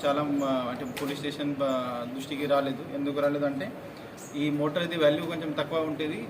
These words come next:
ఆ, ప్లస్ పాత మోటార్స్ వాళ్ళు మ్యా-, మ్యాక్సిమం, ఆ, టార్గెట్ చేసేది. So చాలామంది రైతులు కూడా ఇట్లాంటి, ఆ,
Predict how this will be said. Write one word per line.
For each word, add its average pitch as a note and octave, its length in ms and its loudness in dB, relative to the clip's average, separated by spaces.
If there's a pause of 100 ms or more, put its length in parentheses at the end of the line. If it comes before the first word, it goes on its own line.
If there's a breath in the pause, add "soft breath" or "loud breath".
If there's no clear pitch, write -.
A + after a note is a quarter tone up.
ఆ, C#3 120 0
ప్లస్ D3 400 -4
పాత D3+ 240 2
మోటార్స్ D#3+ 560 4
వాళ్ళు D3+ 200 0
మ్యా-, D3 240 2
మ్యాక్సిమం, D3 680 0
ఆ, C3 200 2
టార్గెట్ C#3+ 440 0
చేసేది. C3+ 240 -4 (500)
So C3 120 -2
చాలామంది D3+ 420 2
రైతులు D3 300 2
కూడా D#3 240 2
ఇట్లాంటి, D3 760 0
ఆ, C3 280 6